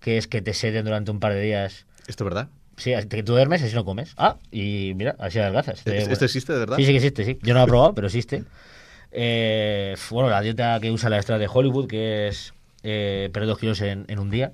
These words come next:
Speaker 1: nada más que bebiendo agua y
Speaker 2: Sí,
Speaker 1: cosas
Speaker 2: es
Speaker 1: así.
Speaker 2: verdad, es verdad.
Speaker 1: Así que, pero bueno, el tema no iba, no iba de esto. No, ya me estás liando. Me llamo gordo y, y, y se me ha ido.
Speaker 2: <laughs>
Speaker 1: Estamos hablando de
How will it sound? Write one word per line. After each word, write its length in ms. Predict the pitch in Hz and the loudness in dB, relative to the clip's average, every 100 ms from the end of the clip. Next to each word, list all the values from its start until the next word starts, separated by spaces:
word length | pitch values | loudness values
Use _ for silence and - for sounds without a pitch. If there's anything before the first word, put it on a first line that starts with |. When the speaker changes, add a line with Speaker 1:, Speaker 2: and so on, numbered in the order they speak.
| - | -8
Speaker 1:
nada 100 | 104 | -8
más 80 | 101 | -6
que 60 | |
bebiendo 280 | 101 98 90 | -6 -6 -4
agua 240 | 127 117 104 | -4 -4 -4
y 40 | |
Speaker 2:
Sí, 40 | 85 | -4
Speaker 1:
cosas 100 | 98 | -4
Speaker 2:
es 60 | 92 | -4
Speaker 1:
así. 60 | |
Speaker 2:
verdad, 160 | 82 90 | -4 -4
es 40 | 95 | -6
verdad. 160 | 92 139 - - - - _ _ _ | -8 -10 -18 -20 -20 -20 _ _ _
Speaker 1:
Así 220 | - 95 110 | -10 -8 -2
que, 460 | 139 131 117 107 107 | 0 2 2 2 4
pero 120 | 139 | 6
bueno, 120 | 160 | 6
el 80 | 117 | 6
tema 200 | 160 165 | 4 4
no 80 | 135 | 6
iba, 240 | 110 101 - | 4 2 0
no 140 | 110 | 0
iba 140 | 110 | 2
de 60 | 82 | 0
esto. 160 | - - | -8 -6
No, 120 | 107 | 0
ya 140 | 120 143 | 4 6
me 60 | |
estás 160 | 147 123 | 6 4
liando. 320 | 92 90 90 - | 2 -4 -8 -6
Me 100 | 104 | 2
llamo 160 | 123 | 4
gordo 320 | 120 160 175 160 | 8 10 10 10
y, 60 | 131 | 6
y, 120 | 135 117 | 2 2
y 60 | 110 | -2
se 140 | 120 | 0
me 80 | 107 | 2
ha 80 | 98 | 0
ido. 140 | 92 202 - - | 0 -4 -6 -12
Speaker 2:
<laughs> 260 | - - - | -10 -8 -4
Speaker 1:
Estamos 220 | 160 208 | 2 4
hablando 300 | 196 208 170 | 6 4 2
de 240 | 185 202 | 2 -4